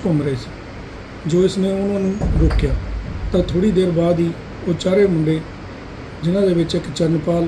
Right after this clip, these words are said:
ਸੁਮਿਤ, ਉਸ ਤੋਂ ਇਲਾਵਾ ਇੱਕ ਸ਼ੈਟੀ ਤੇ ਸੁਨੀਲ, ਇਹ ਚਾਰੇ ਵੀ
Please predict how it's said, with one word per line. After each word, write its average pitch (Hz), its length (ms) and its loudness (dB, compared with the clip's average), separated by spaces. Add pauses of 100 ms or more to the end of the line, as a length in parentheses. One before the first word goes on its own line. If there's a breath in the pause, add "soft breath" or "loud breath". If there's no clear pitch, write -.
ਸੁਮਿਤ, 170 300 0 (920)
ਉਸ 170 100 -2
ਤੋਂ 180 180 0
ਇਲਾਵਾ 165 300 2
ਇੱਕ 160 360 0 (1080)
ਸ਼ੈਟੀ 175 440 2 (720)
ਤੇ 185 80 2
ਸੁਨੀਲ, 165 380 2 (600)
ਇਹ 170 60 2
ਚਾਰੇ 180 320 4
ਵੀ 180 160 0